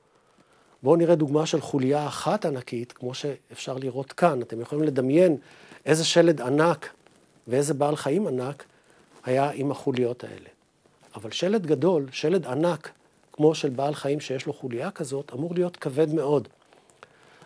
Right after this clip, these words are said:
והשאלה היא איך בעל חיים יכול לנוע עם שלד כל כך כבד. ובכן, מסתבר שהעצמות של הענקים האלה היו חלולות ומלאות כיסי אוויר.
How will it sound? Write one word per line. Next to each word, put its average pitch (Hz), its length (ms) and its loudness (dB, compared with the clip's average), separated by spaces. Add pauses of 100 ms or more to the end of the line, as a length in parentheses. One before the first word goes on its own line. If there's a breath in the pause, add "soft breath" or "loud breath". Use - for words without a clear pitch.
(120 loud breath)
והשאלה 135 540 -2
היא 208 200 -2
איך 208 160 -4
בעל 196 220 0
חיים 214 300 0
יכול 175 260 0
לנוע 208 380 2
עם 170 100 -2
שלד 208 300 -2
כל 170 180 -6
כך 196 220 -8
כבד. 190 300 2 (1300 soft breath)
ובכן, 190 240 -4
מסתבר 185 480 -2
שהעצמות 160 600 -2
של 180 140 -2
הענקים 156 520 2
האלה 160 340 0 (100)
היו 160 220 2
חלולות 151 720 4 (540)
ומלאות 147 480 2
כיסי 156 360 -2
אוויר. 127 340 0